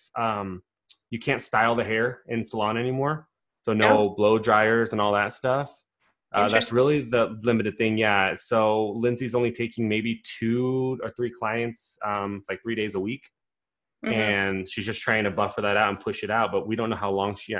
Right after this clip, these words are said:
Speaker 1: she, it hurts. You know, she's like, "I can't wear the mask all day 'cause it keeps falling when I talk. I keep having to adjust it. So I'm still touching my face."
Speaker 2: Yeah.
Speaker 1: Um,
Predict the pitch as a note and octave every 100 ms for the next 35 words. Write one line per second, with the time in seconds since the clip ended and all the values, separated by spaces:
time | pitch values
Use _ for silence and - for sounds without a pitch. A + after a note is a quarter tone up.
0 | E2+ - A2 F2+ A2+ - G#2 A#2 - C3
1 | A2 F2 A2+ G#2+ G2 - - B2 B2+ A2+
2 | G2+ A2+ A2+ F#2 F#2 F#2+ F#2 F#2+ F#2 -
3 | - G#2+ A#2 A2+ G2 F2+ - A2 A2 -
4 | _ _ _ _ - G#2+ A#2+ - G2+ G2+
5 | F#2+ F2+ A2 A2 - F2+ F#2+ - A2 G#2
6 | - F#2+ F2 - B2+ C3 B2 - - _
7 | _ _ _ _ - F#3 G2+ F#2+ F2 F2
8 | E2+ F2